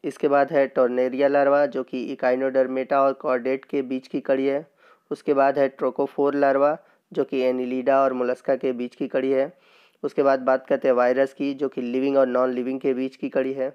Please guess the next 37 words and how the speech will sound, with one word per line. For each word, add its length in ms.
इसके 240
बाद 220
है 180
Ginoturbella, 960
जो 200
कि 160
प्रोटोजोआ 680
और 320
मेटाजोआ 600
के 200
बीच 260
की 220
कड़ी 220
है। 160
तो 100
यदि 300
आप 320
कोई 180
सजेशन 480
देना 220
चाहते 320
हैं 100
या 160
फिर 160
कोई 200
क्वेश्चन 440
पूछना 280
चाहते 300
हैं, 100
तो 120
ज़रूर 360
हमें 260
कमेंट 300
बॉक्स 280
में 180
कमेंट 300
दीजिएगा, 440